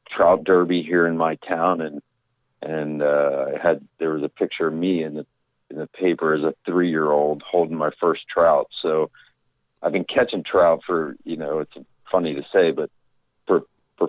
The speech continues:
forty years, and, and that's always been a part of my life. And, um, and fly fishing was always out there. It was always something that I knew that I wanted to do. It was a different echelon of the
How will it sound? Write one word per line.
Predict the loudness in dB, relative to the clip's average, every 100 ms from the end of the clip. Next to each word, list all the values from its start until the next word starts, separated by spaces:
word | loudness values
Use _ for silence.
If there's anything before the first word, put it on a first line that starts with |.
| 0
forty | 0 2
years, | 0 2 2 2 -2
and, | -8 -10 -14 -12
and | -10
that's | -8 -4 -2
always | -2 -2
been | -6
a | -2
part | 0
of | 0
my | 0
life. | 2 4 4 _ -20 _ _ _ _ _ -4
And, | -2 0 0
um, | 2 2 -2 -12 _ _ _ _ _ _ _ _ _ _ -6
and | -6 -6 4
fly | 6 6 2
fishing | -2 -2 -2 0
was | -2 -4 0
always | 2 2 -2 -4
out | 2 2 2
there. | -2 -2 -2
It | -4
was | -2
always | 0 0 -2 -4
something | -6 -4 -6 -2
that | 0 0
I | -4
knew | -8 -10 -8 -8 -10 -12 _ _ _ _ _ _ _ _
that | 2
I | 2
wanted | 2 -2 -4 -8
to | -8
do. | -4 -2 -2
It |
was | -4
a | -8
different | -8 -8 -8 -10 -16 -4
echelon | -4 -2 -2 0 0 -2 -6 -12 _ _ _ _ _ -6
of | -6
the | -6